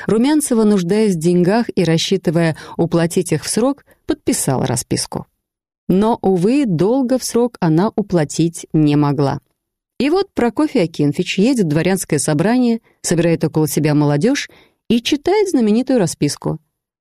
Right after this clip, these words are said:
Молодежь хохочет. Екатерина вторая, бывшая в собрании, предчувствуя новую проказу чудака,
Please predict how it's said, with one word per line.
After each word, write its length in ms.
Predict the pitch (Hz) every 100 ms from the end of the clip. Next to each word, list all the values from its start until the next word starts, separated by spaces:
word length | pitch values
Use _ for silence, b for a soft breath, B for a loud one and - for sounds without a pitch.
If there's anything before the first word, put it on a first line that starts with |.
| 156
Молодежь 500 | 156 156 208 269 -
хохочет. 680 | 170 - 151 139 - - _ _ _ _ _ 160
Екатерина 520 | 156 196 233 285 262
вторая, 480 | - 220 233 240 208
бывшая 420 | 208 190 196 175
в 60 |
собрании, 580 | - 175 160 185 208 208
предчувствуя 680 | 180 151 - 170 - 156 156
новую 360 | 156 151 139 135
проказу 460 | 147 139 139 135
чудака, 520 | 131 139 135 - 247